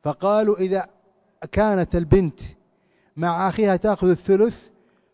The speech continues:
فمع أختها تأخذ الثلث أيضًا زيادة، تكون م-، مثلها أولى". فقالوا: "هذا يدل على أن نصيبها، النصيب الثنتين الثلثان". أظن هذا مفهوم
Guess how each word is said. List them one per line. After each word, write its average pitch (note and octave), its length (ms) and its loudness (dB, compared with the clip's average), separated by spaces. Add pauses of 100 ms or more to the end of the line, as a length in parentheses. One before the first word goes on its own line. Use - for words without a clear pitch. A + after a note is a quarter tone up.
(140)
فمع F#3 480 -4
أختها F#3+ 440 -4
تأخذ F#3+ 540 -4 (120)
الثلث A3 640 -4 (1200)
أيضًا F3+ 340 -4
زيادة، F3+ 540 -6 (800)
تكون E3 240 -6
م-، F3+ 160 -6
مثلها F3+ 640 -4 (120)
أولى". C#3 340 -4 (540)
فقالوا: D#3+ 420 -6
"هذا D3 160 -6
يدل D#3+ 200 -6
على D3+ 220 -4
أن D3 280 -8
نصيبها، C#3+ 880 -6
النصيب C#3+ 380 -4
الثنتين D3 480 -6
الثلثان". A#2+ 520 -14 (1040)
أظن F3+ 240 -8
هذا A3+ 160 -6
مفهوم F#3 520 -10